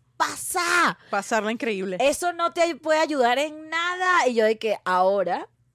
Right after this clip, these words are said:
Speaker 1: mi bienestar depende de que yo camine mis diez mil pasos al día. Pero creo que el bienestar se nos está yendo un poco de las manos y el día de hoy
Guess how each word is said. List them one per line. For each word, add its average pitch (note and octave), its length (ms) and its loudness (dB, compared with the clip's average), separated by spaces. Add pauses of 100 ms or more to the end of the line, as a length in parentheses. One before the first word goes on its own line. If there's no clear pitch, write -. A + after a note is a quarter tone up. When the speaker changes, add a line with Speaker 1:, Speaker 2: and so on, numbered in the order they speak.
(220)
Speaker 1:
mi G#3+ 200 -6
bienestar B3+ 680 -6
depende F3 440 -8
de F#3+ 100 -6
que G3 160 -12
yo F3+ 120 -10
camine G3+ 400 -12
mis A3+ 160 -10
diez E3+ 180 -8
mil D#3 180 -12
pasos F3 280 -8
al G3+ 120 0
día. C#4 220 0 (600)
Pero D4+ 300 4
creo A#3+ 400 4
que A#3 120 -2
el G#3+ 80 -2
bienestar A3 480 -2
se B3+ 140 -8
nos A3+ 120 -10
está F3+ 220 -8
yendo G3 260 -10
un A3+ 60 -18
poco A3+ 280 -6
de A3+ 80 0
las B3 160 -4
manos A3+ 440 -6
y G3 140 -4
el F3 120 -2
día G3 200 0
de B3+ 160 2
hoy F3+ 300 2